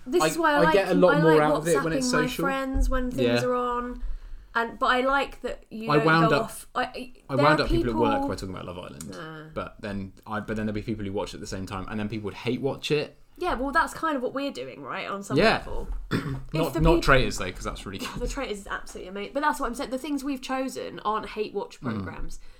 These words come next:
Speaker 1: Like, I find it really difficult to continuously watch a hate watch programme.
Speaker 2: Well, it's entertaining for a bit, but
Speaker 1: Like,
Speaker 2: you just run out of steam, don't you?
Speaker 1: I, the main thing for me is, because we watch stuff together, <clears throat> there is a social aspect. It doesn't feel as passive.
Speaker 2: No,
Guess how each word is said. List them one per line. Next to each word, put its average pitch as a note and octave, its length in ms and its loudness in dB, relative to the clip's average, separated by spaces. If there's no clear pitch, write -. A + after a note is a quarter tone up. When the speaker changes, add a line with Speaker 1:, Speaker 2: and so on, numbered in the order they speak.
Speaker 1:
Like, G#3+ 140 -2
I B3 40 -4
find C#4 160 2
it B3+ 60 -6
really B3 160 -4
difficult B3 340 -6
to G#3+ 100 -12
continuously G#3+ 720 -8
watch G#3+ 200 -6
a - 40 -14
hate - 320 -12
watch - 260 -14
programme. D#3+ 520 -14
Speaker 2:
Well, D3 140 0
it's - 180 -4
entertaining C3 540 0
for - 120 -2
a F#2 40 -6
bit, G2 300 -4
but G2 220 -8
Speaker 1:
Like, A#3 320 -2
Speaker 2:
you A2+ 80 -4
just A2 120 -4
run A2 120 0
out G2 60 -4
of G2 60 -8
steam, A2 240 -4
don't A2 140 -8
you? A#3+ 60 -6
Speaker 1:
I, C4 220 4
the C4 120 -4
main D4+ 360 -2
thing C#4 140 -4
for B3+ 100 -8
me A3 300 -4
is, F#3+ 200 -14
because B3 340 -6
we C4+ 160 -6
watch B3 240 -4
stuff A3+ 240 -8
together, G#3+ 640 -8
<clears throat> - 160 -20
there G3 500 0
is A#3 140 0
a G#3+ 60 -6
social A3+ 460 -6
aspect. - 520 -10
It A#3+ 100 -4
doesn't C4+ 280 -4
feel A3+ 460 0
as G3+ 100 -8
passive. - 760 -16
Speaker 2:
No, G2+ 380 2